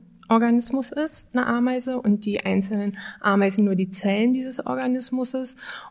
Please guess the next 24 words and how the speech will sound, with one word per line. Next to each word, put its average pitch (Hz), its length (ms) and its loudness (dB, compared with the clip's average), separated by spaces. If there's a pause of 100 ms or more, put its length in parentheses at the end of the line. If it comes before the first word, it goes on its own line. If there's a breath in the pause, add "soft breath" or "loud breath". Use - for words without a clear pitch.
Und 214 200 4
im 208 180 2
Prinzip 214 500 0
ist - 200 -6
die 202 100 -2
Königin 214 480 4
dann 208 160 4
nur 202 260 2
das 202 160 0
Fortpflanzungsorgan. 175 1200 0 (500 loud breath)
Und, 202 540 2
ähm, 190 720 0 (580)
es 190 220 0
gibt 240 200 0
da 208 100 4
also 196 280 4 (280)
gar 202 200 4
keine 190 240 4
Hierarchien 190 680 6
wahrscheinlich. 175 760 0
Also 190 260 0
die - 260 -4
sprechen 254 520 2
sich 269 380 -4